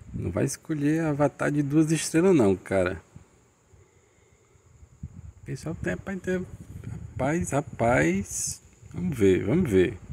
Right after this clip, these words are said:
Não trocou? Trocou ou não trocou? Tá, trocou, botou a Egi. Colocou a Egi, vamos lá. Tô sentindo que vai vir coisa boa, hein? Eu não vi ainda o retreino dele.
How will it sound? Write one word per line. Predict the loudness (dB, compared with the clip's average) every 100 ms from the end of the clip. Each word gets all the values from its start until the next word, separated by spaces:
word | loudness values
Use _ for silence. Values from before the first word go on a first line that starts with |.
| -4
Não | 2 2
trocou? | 4 4 4 0 0 -6 -6 -10 -4 -2 0 2
Trocou | 2 2
ou | 0
não |
trocou? | 2 0 2 0 0 -2 -4 -8 -12 -14 -16 -18 -16 -16 -16 -18 -20 -20 -20 -20 _ _ -20 -10
Tá, | -4 2
trocou, | 2 4 4 4
botou | 2 2 4
a | 6
Egi. | 6 4 4 2 0 _ _ _ _ _ _ _ _ _ _ _ _ _ _ _ _ _ _ -20 -14
Colocou | -8 -6 -4 2 4
a | 6
Egi, | 4 2 -2 -2 0
vamos | 4 6
lá. | 4 0 -12 _ _ _ _ _ _ _ _ _ _ _
Tô | -12
sentindo | -4 -4 0 -2
que | 2
vai | 4 6
vir | 6
coisa | 6 6 4
boa, | 6 6 6
hein? | 2 -6 _
Eu | -2
não | 2 4
vi | 6 4
ainda | 6 4
o |
retreino | 2 2 0 2
dele. | 0 0